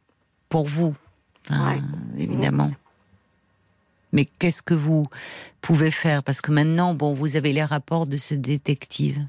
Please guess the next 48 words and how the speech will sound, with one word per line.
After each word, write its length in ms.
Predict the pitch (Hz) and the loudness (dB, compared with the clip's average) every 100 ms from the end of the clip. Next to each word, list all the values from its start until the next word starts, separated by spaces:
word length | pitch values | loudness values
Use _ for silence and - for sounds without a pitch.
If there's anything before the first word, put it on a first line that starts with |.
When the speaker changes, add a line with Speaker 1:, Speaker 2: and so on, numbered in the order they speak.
| - | -2
Speaker 1:
Qu'est-ce 180 | 156 - | -2 -2
que 140 | 147 | -2
vous 80 | 139 | -2
comptez 280 | - 143 151 | 0 0 2
en 120 | 143 | 2
faire ? 300 | - 156 151 - - _ _ _ _ _ _ _ _ _ _ _ - | 0 -4 -4 -10 -20 _ _ _ _ _ _ _ _ _ _ _ -2
Speaker 2:
Bah, 60 | |
Speaker 1:
Au 40 | 165 | 0
fond, 240 | - 160 | 2 2
Speaker 2:
je 60 | 143 | 0
vais, 220 | 185 - | -2 -2
Speaker 1:
vous 80 | 196 | -2
Speaker 2:
je 60 | 135 | 0
vais 80 | |
Speaker 1:
êtes 60 | 190 | 0
Speaker 2:
arrêter 300 | 196 233 320 | 0 -2 -2
le 60 | 254 | -2
détective 500 | 190 180 - 196 180 | -2 -4 -6 -8 -4
parce 140 | 160 | -6
que 140 | - 175 | -6 -6
je 40 | |
veux 80 | 180 | -2
pas 100 | 151 | 2
Speaker 1:
Oui. 80 | 147 | 2
Speaker 2:
mettre 160 | 185 | 0
des 120 | 180 180 | -4 -6
sommes 160 | 190 175 | -2 -2
et 60 | |
des 160 | 170 175 - | -2 -4 0
sommes 120 | 170 | 2
Speaker 1:
Non. 100 | 160 | 2
Speaker 2:
dans, 80 | - | 0
dans 100 | - | -4
le 60 | |
détective. 320 | 170 175 127 170 | -6 -4 0 2
Speaker 1:
Non. 140 | 147 127 - - | 2 -2 -8 -6
Speaker 2:
C'était 200 | 247 - | -2 0
Speaker 1:
Non. 80 | 147 | 2
Speaker 2:
juste, 200 | 285 285 | 0 -2
je 140 | 277 247 | -4 -2
voulais 260 | 240 214 - | -2 -4 -4
juste 280 | 285 - 277 | -10 -8 -4
savoir 220 | 233 214 208 | -2 -2 -4
ce 120 | 196 | -10
qui 60 | |
se 60 | 185 | -6
passait, 380 | - - - - _ - - | -8 -6 -10 -10 _ -20 -6
Caroline. 400 | 160 - 156 143 | -4 -2 -4 -8